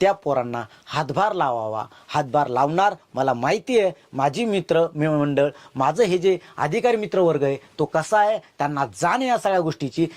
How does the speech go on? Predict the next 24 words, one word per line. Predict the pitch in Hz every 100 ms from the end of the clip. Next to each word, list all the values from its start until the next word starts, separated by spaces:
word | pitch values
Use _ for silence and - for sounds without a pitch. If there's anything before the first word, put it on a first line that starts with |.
| -
आणि | 139 147
आपण | 123 - 165
सर्व | - 202 185
प्रशासनात | 165 - 180 165 165 202 208
असणारी | 160 170 151
माणसं | 143 143 170 185 226
आहोत, | 180 196 - - - 131
आपल्याला | 139 143 143 147 147 -
याची | 131 139
चांगली | - - 180 233
जाण | 165 147
आहे. | 127 127 _ _
त्यामुळं | 185 175 131 131 -
माझी | 131 127
तुम्हाला | 139 135
पुन्हा | - - 208 330 320
एकदा | 233 262
विनंती | 233 202 160 165
आहे | 160 - -
की | 185
कृपया | - 214 262 254 240 - _ _ -
पोस्ट | 269 277 226
होल्डर | 226 208
मित्रांनो, | 196 180 175 160 160